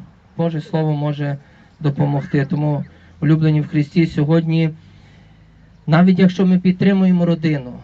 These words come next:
це дуже добре і про це вас просимо, то теж ще більше прошу вас про те, як священник, е, прошу, щоб ви в цей момент, хто як вміє,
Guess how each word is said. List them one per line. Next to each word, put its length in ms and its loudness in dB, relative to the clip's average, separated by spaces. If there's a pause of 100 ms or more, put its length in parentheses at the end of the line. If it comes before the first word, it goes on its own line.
(160)
це 80 -2
дуже 260 0
добре 320 4
і 40 -2
про 140 -6
це 160 -2
вас 180 -4
просимо, 580 -6 (260)
то 80 -6
теж 440 0 (120)
ще 260 -2
більше 360 0
прошу 380 -2
вас 160 -4
про 220 -8
те, 220 0
як 100 -4
священник, 720 -4 (580)
е, 240 -6
прошу, 340 4
щоб 220 -8
ви 400 0
в 180 -12
цей 180 -2
момент, 360 -2
хто 180 -4
як 160 2
вміє, 480 -6